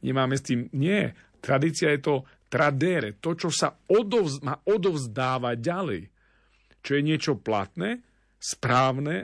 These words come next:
dobré, oskúšané a jednoducho máme to posúvať ďalej. To je to, aj to je tá výzva, možno úloha pre nás.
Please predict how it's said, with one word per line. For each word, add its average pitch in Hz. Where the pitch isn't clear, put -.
dobré, 131
oskúšané 151
a 113
jednoducho 175
máme 190
to 190
posúvať 185
ďalej. 165
To 151
je 180
to, 117
aj 110
to 110
je 107
tá 101
výzva, 110
možno 110
úloha 139
pre -
nás. 101